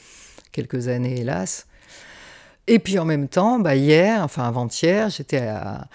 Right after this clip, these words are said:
au Scamandre, sur le territoire de, près de Galician, vous voyez, pour une présentation, un petit marché des saveurs et des, et, et des goûts de Camargue,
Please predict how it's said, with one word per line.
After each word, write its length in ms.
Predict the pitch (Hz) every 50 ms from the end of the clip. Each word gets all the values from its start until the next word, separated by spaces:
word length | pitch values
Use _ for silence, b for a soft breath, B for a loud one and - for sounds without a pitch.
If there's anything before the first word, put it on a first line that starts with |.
| B B B B B B _
au 80 | - 208
Scamandre, 720 | 208 - - 165 143 139 143 160 190 214 226 190 165 139
sur 180 | 135 - - 139
le 120 | 131 127
territoire 600 | 123 - - 127 127 131 127 - - 143 135 135
de, 800 | 135 131 95 95 92 90 - - - - - - - - - - - - - - - - - - - - - -
près 160 | - - 123
de 40 | 127
Galician, 560 | 120 123 127 127 120 110 - - 160 170 -
vous 60 | 262
voyez, 400 | 220 139 123 127 143 165 214 247 B B B B B B B B B _ _
pour 280 | - 190 202 202 202
une 340 | 180 160 143 135 131 131 120
présentation, 720 | - - - - 127 131 123 120 - 135 139 - - 185
un 80 | 196 202
petit 180 | - - 190
marché 400 | 175 156 143 - - - 170 160
des 140 | 156 147 139
saveurs 520 | 135 - - 139 120 131 143 143 147 143 135
et 60 | 123
des, 640 | 113 117 117 113 113 110 - 120 - 101 101 - -
et, 120 | - 123
et 40 | 120
des 200 | 110 113 120 117
goûts 260 | 110 120 135 147 160
de 160 | 160 139 131 113
Camargue, 600 | - 135 127 127 135 151 180 214 214 151 -